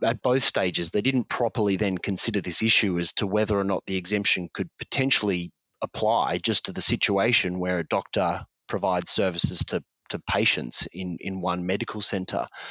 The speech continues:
So it's, it's, it's interesting, because I think what that means is that th-, this, this question hasn't really been decided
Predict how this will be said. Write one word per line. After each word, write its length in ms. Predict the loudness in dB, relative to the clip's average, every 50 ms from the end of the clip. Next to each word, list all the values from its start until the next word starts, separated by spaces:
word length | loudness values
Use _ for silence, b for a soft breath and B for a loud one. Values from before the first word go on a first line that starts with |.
| B B B B B B B B B B B B B B B
So 380 | 0 2 2 4 4 4 2 2 0 _ _ _ _ -2
it's, 340 | -2 0 0 0 -2 -2 -2 _ _
it's, 280 | 0 0 0 0 -2 -2 0
it's 220 | 0 0 2 2
interesting, 680 | 2 2 4 4 2 4 4 2 2 2 2 0 -2 -4 -4 -4
because 420 | -2 -2 -2 0 2 2 4 4 2
I 60 | 2
think 300 | 2 2 2 2 2 0
what 160 | 0 0 2
that 180 | 0 0 0 2
means 420 | 2 4 4 4 4 4 2 2
is 200 | 0 0 0 0
that 160 | 0 0 0 _ -2
th-, 160 | -2 -2 -2 0
this, 360 | 0 2 4 4 2 2 0 _ _
this 300 | -2 0 2 4 4 2 0 _ _ -4
question 560 | 0 0 2 2 2 2 0 0 0 0 -2
hasn't 380 | -2 0 0 0 0 0 -2 -4
really 500 | -6 -2 2 4 4 4 4 4 2 2
been 480 | 2 2 2 2 2 2 0 -2 -4 -4 -4
decided 640 | 0 0 2 2 4 2 4 2 2 0 -2 -8